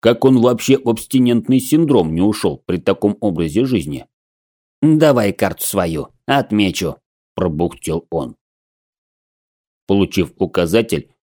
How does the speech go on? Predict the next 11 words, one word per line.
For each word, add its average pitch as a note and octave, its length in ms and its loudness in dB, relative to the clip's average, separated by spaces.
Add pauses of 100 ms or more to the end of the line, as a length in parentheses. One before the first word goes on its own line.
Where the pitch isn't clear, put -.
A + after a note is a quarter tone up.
(140)
поплёлся E2+ 520 0
искать E2+ 520 -4
хромого D#2 500 -4
Дэйва. C#2+ 440 -12 (600)
Телегу B2 440 4
оставил G#2+ 460 2
на F#2+ 100 0
стоянке E2 680 -4
у E2+ 100 -6
пьяного D2+ 460 -4
ерша. F2 500 -2